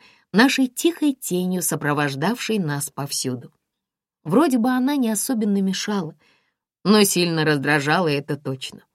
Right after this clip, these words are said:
И своим убогим видом, и вечно усердным молчанием, и, как мы теперь стали понимать, непроходимо глупыми и неприглядными историями.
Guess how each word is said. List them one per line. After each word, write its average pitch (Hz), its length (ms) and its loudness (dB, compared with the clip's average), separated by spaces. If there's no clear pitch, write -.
И 208 80 6
своим 160 380 4
убогим 135 500 0
видом, 220 360 0
и 196 100 6
вечно 240 420 4
усердным 160 560 2
молчанием, 185 840 0
и, 240 80 2
как 370 220 0
мы 269 120 4
теперь 240 320 2
стали 208 380 0
понимать, 156 580 0
непроходимо 151 800 -2
глупыми 175 680 -4
и 190 80 4
неприглядными 147 920 0
историями. 135 680 -8